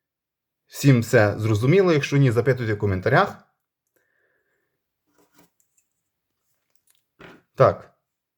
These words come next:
ось такий в мене шнур, петлев'яз. Все, всі підписуйтеся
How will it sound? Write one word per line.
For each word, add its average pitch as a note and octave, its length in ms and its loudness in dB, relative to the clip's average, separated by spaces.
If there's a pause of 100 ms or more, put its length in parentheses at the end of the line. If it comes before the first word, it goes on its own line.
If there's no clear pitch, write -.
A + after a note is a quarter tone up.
(400)
ось A#2 140 -6
такий G2 500 -4 (200)
в - 20 -8
мене F#2 160 -8
шнур, G#3 340 -4 (720)
петлев'яз. C#3+ 640 -2 (680)
Все, F#3 340 0
всі F#3+ 220 -6
підписуйтеся C3 840 -2